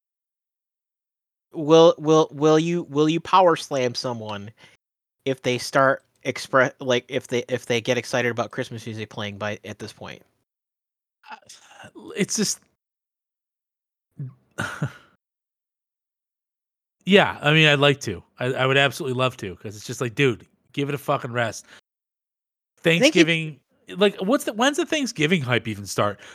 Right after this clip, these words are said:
Speaker 2: That's what sucks about it. It's like the Thanksgiving hype doesn't start till about two weeks before. Like, no one on, on, you know, very few, excuse me, on November first, they're like, "Oh, fuck, man,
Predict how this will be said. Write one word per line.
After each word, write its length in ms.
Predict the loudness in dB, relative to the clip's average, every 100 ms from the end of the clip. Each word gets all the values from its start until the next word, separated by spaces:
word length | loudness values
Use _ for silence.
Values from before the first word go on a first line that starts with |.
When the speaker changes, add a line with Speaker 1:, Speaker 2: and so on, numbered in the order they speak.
| _
Speaker 2:
That's 200 | 2 2
what 100 | 0
sucks 360 | 0 0 0 0
about 220 | -2 -2
it. 100 | -2
It's 160 | -4 0
like 180 | 0 0
the 80 |
Thanksgiving 440 | 2 2 2 0 2
hype 140 | 2
doesn't 220 | 2 0
start 280 | 0 0 0
till 120 | 0
about 300 | 2 0 0
two 180 | -4 0
weeks 240 | 0 -2 -8
before. 460 | -8 -8 -8 -10 -18 -20 -4
Like, 160 | 0 2
no 180 | 4 6
one 140 | 6
on, 220 | 6 4
on, 420 | 2 0 0 -6 -10 _ _ _ -4
you 100 | 2
know, 260 | 2 2 -6 -4
very 320 | 2 4 4
few, 260 | 0 -2 -2
excuse 380 | -4 -6 -6 -6
me, 180 | -10 -6
on 260 | -2 0
November 400 | 2 4 4 2
first, 400 | 0 2 2 0
they're 80 | -4
like, 120 | 0
"Oh, 240 | 2 4 2
fuck, 360 | 0 -2 -2
man, 260 | -6 -8